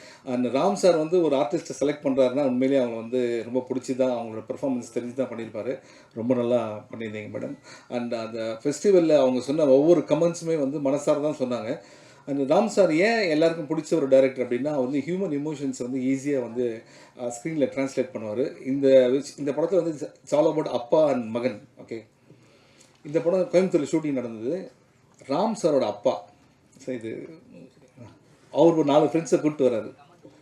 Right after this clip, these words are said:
ஷூட்டிங்க்கு. என்னன்னா, "என் பையன் படம் பாருங்க" அப்படின்ட்டு. அன்னைக்கு தான் தெரிஞ்சது எவ்வளோ லவ். அப்பாவோட லவ் மட்டும் சொல்லவே முடியாது. ஏன்னா, அம்மா வந்து ஈஸியா எக்ஸ்பிர-, எ-, எக்ஸ்பிரஸ் பண்ணிடுவாங்க. அது வந்து ஒரு பையன் வளர வளர தான் அப்பாவோட லவ் தெரியும்.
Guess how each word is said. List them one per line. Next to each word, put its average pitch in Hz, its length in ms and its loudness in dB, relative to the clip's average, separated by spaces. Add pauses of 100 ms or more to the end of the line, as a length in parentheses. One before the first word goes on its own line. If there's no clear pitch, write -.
(120)
ஷூட்டிங்க்கு. 123 460 -2
என்னன்னா, 165 380 -6 (520)
"என் 123 180 -6
பையன் 135 320 0
படம் 127 200 -6
பாருங்க" 110 320 -8
அப்படின்ட்டு. 107 360 -16 (720)
அன்னைக்கு 135 280 -2
தான் 160 120 -4
தெரிஞ்சது 135 680 0 (400)
எவ்வளோ 147 340 0
லவ். 135 260 2 (160)
அப்பாவோட - 460 -2
லவ் 151 180 2
மட்டும் 147 200 -8
சொல்லவே 139 360 -2
முடியாது. 117 380 -4
ஏன்னா, 143 200 -4
அம்மா 139 220 -2
வந்து 139 220 -2
ஈஸியா 135 420 2
எக்ஸ்பிர-, 143 420 -8
எ-, 127 280 4
எக்ஸ்பிரஸ் 127 400 -2
பண்ணிடுவாங்க. 127 520 -2 (600)
அது 127 180 -4
வந்து 143 240 0
ஒரு 123 340 0 (320)
பையன் 160 260 0
வளர 156 220 8
வளர 151 260 6
தான் 147 200 0
அப்பாவோட 135 320 6
லவ் 120 220 0
தெரியும். 117 360 -6